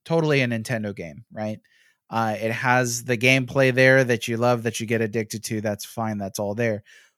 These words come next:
From a visual perspective, there's, I mean, comparing it to, like,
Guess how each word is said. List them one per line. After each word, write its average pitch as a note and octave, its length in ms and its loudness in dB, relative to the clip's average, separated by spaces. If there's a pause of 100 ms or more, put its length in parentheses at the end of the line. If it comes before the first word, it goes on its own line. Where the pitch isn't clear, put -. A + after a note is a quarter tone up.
(120)
From C3+ 160 -2
a A#2 100 0
visual D3 400 4
perspective, G#3 720 0 (380)
there's, D3+ 480 4 (460)
I C#3 100 0
mean, C#3+ 180 2
comparing D#3 460 2
it F3 160 2
to, C3+ 200 -2
like, A#2+ 260 0